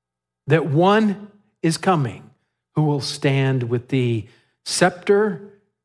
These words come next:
and with the staff on your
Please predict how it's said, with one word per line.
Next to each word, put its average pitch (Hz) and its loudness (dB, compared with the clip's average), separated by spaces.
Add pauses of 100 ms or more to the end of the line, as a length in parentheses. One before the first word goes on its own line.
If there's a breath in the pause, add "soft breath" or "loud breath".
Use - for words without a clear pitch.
(240)
and 147 2
with 175 -2
the 180 -2
staff - -8 (600)
on 120 -2
your 147 0